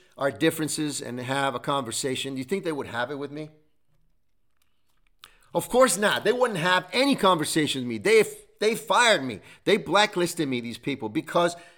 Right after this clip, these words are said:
power hungry and all that stuff, but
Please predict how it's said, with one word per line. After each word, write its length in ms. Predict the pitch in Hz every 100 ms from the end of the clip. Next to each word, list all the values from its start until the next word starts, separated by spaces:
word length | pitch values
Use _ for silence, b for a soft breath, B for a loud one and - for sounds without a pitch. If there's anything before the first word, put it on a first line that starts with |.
| B B _ _ _ _ _ -
power 400 | 151 160 190 175
hungry 460 | 160 160 147 170
and 80 | 147
all 140 | 135 151
that 80 |
stuff, 360 | - 233 214 -
but 220 | 143 -